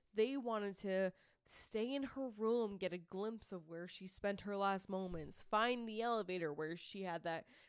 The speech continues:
where there was the weird, you know, footage taken. And it was a lot of,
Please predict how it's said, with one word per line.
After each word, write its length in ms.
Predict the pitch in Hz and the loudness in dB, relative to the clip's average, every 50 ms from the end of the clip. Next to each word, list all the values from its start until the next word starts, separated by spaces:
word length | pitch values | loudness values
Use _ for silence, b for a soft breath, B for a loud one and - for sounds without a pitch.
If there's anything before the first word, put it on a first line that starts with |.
| B B - | B B -6
where 140 | 208 190 | -6 -4
there 160 | 175 185 185 170 | -4 -2 -4 -4
was 120 | 185 185 | -4 -6
the 120 | - 190 | -6 -6
weird, 560 | 175 165 185 202 208 202 208 202 196 196 175 190 _ _ _ _ - | -6 -4 -4 -2 0 0 2 2 0 -2 -4 -8 _ _ _ _ -4
you 120 | 202 214 202 | 0 2 2
know, 160 | 202 208 208 | 2 2 0
footage 440 | - - - 285 277 254 208 - - | 0 2 2 4 4 2 0 -4 -2
taken. 480 | - 220 190 190 - 175 170 165 165 | 0 0 0 0 0 -2 0 0 -2
And 380 | 139 - 175 196 196 190 180 180 b b b b b b b b b b b b _ _ _ _ _ _ _ _ - | -2 -2 -2 -2 -2 -4 -6 -10 b b b b b b b b b b b b _ _ _ _ _ _ _ _ 6
it 160 | 226 233 190 | 6 6 6
was 160 | 214 220 208 214 | 6 2 2 2
a 60 | 220 | -2
lot 340 | 214 233 240 240 240 240 240 | -2 -2 -2 -2 0 2 2
of, 320 | 240 233 226 214 214 196 | 2 2 2 2 0 -2